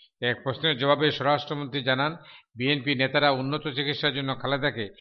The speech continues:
ইউনাইটেড হাসপাতালে নিতে চান, কিন্তু যেহেতু আদালতের নির্দেশনা আছে, তাই বোর্ড যা সিদ্ধান্ত নিবে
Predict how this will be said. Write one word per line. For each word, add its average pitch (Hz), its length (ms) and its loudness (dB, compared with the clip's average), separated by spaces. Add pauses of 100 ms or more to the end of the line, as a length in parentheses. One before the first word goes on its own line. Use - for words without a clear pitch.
(100)
ইউনাইটেড 147 460 2
হাসপাতালে 139 520 0
নিতে 131 240 -2
চান, 98 240 -6 (380)
কিন্তু 120 200 -4
যেহেতু 151 640 -2 (380)
আদালতের 147 420 2
নির্দেশনা 143 560 0
আছে, 110 280 -2 (280)
তাই 127 180 0
বোর্ড 135 380 0
যা 147 140 4
সিদ্ধান্ত 156 400 -4
নিবে 120 420 -2